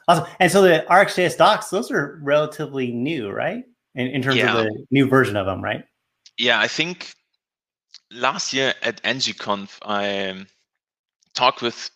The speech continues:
Speaker 2: Pete from the Angular core team how, uh, they did the, uh, docs website, and we mainly copied over the approach they took. And you will notice if you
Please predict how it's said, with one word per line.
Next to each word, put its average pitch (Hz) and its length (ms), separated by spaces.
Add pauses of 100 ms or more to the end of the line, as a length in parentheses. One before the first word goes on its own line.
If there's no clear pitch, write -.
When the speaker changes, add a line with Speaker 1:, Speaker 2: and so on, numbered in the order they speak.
Speaker 2:
Pete 165 260
from 110 360
the 110 120
Angular 131 280
core - 340
team 139 180
how, 107 460 (420)
uh, 98 100 (120)
they 120 580 (380)
did 156 220
the, 120 340 (800)
uh, 113 220
docs 113 260
website, 127 640
and 104 420 (240)
we 110 80
mainly 131 560 (400)
copied 135 480
over 117 280
the 110 120
approach 110 440
they 101 140
took. - 380 (640)
And 101 260 (300)
you 110 180
will 120 240
notice 117 600 (100)
if 110 160
you 113 60